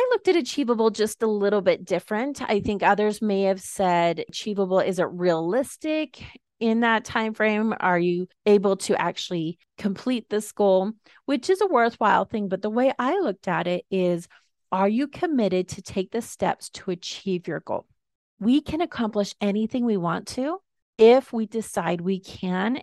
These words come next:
and are willing to believe in ourselves to make it happen. Are you going to commit to yourself to make this goal a reality? Are you willing to commit to take the steps to make this happen for you?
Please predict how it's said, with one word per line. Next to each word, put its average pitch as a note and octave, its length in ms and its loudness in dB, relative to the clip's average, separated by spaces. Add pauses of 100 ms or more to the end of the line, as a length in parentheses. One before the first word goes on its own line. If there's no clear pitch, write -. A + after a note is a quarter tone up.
(120)
and F#3+ 120 0
are F3 140 2
willing F#3+ 800 0
to - 160 -8
believe F#3 280 2
in G3 80 2
ourselves F#3+ 500 -2
to - 180 -10
make E3 320 -6
it - 100 -8
happen. - 520 -6 (380)
Are G#3 180 6
you A#3 180 2
going C4 280 -2
to A3 120 -6
commit A#3+ 520 -2
to - 160 -6
yourself F3+ 760 -2 (120)
to A3+ 180 -2
make G#3+ 360 0
this A#3 280 -4
goal F3 540 0 (460)
a F#3 100 -2
reality? E3+ 720 -2 (160)
Are G3+ 80 2
you G#3 180 2
willing A3+ 420 0
to - 140 -10
commit A3 480 -2
to A3 140 -4
take - 420 -8
the - 100 -6
steps - 720 -4 (320)
to B3 360 0
make G#3 300 0
this F#3 220 -6
happen F#3+ 440 -8
for A3 200 -6
you? A#3 380 -2